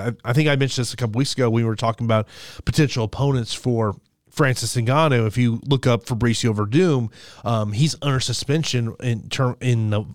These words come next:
in, uh, New Jersey, but it, you don't know what that suspension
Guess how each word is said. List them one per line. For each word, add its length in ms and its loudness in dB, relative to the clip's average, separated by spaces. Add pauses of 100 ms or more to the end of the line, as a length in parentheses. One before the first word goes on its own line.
in, 200 -4
uh, 140 -4
New 120 -2
Jersey, 460 -2 (560)
but 300 2
it, 80 0
you 160 2
don't 180 0
know 160 2
what 200 0
that 120 -2
suspension 580 -8